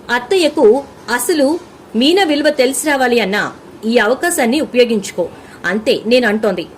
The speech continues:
And మీనా విలువ తెలిసి వచ్చిన తర్వాత అత్తయ్య చచ్చినట్టు వచ్చి తీసుకొస్తుంది" అనగానే, "సరే అయితే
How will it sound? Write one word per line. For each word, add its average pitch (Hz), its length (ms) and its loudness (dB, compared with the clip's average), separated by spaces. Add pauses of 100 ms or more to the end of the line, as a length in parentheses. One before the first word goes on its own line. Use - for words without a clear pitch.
(400)
And 208 200 0
మీనా 240 340 2
విలువ 240 240 2
తెలిసి 233 320 0
వచ్చిన 311 240 -2
తర్వాత 233 300 -2
అత్తయ్య 226 720 0 (140)
చచ్చినట్టు 294 440 -2
వచ్చి 220 160 -2
తీసుకొస్తుంది" 320 680 -4 (400)
అనగానే, 294 520 0 (160)
"సరే 254 300 0
అయితే 240 240 -4